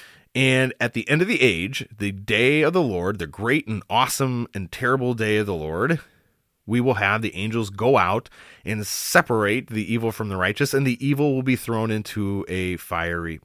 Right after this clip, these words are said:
place. And the same thing can be said about the master of the house. He brings out his new treasures of what is new and what is old. And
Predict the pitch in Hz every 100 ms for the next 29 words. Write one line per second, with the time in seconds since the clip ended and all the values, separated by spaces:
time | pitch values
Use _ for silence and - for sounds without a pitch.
0 | _ - 113 78 - - - _ - -
1 | - - - _ 107 120 120 120 120 -
2 | 147 151 143 139 - 135 131 127 113 113
3 | 107 120 127 - 107 104 - 98 98 113
4 | 107 90 - - 104 107 117 113 110 -
5 | 113 101 107 104 - 123 117 113 104 -
6 | _ - - - 98 110 104 101 107 104
7 | 98 92 92 - 104 92 82 - _ _
8 | _ _ - 120 117 117 113